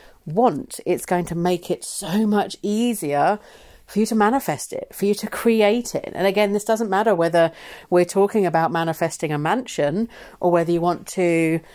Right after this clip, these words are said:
have a chicken sandwich for lunch. <laughs> It really doesn't matter what you want to manifest. It's getting clear on what that is and not getting caught up on what you think you should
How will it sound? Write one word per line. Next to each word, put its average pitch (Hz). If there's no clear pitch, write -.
have 190
a 170
chicken 180
sandwich 190
for 165
lunch. 208
<laughs> -
It 226
really 240
doesn't 220
matter 202
what 202
you 196
want 175
to 180
manifest. 175
It's 214
getting 233
clear 208
on 170
what 180
that 165
is 147
and 170
not 202
getting 180
caught 175
up 180
on 156
what 156
you 156
think -
you 147
should -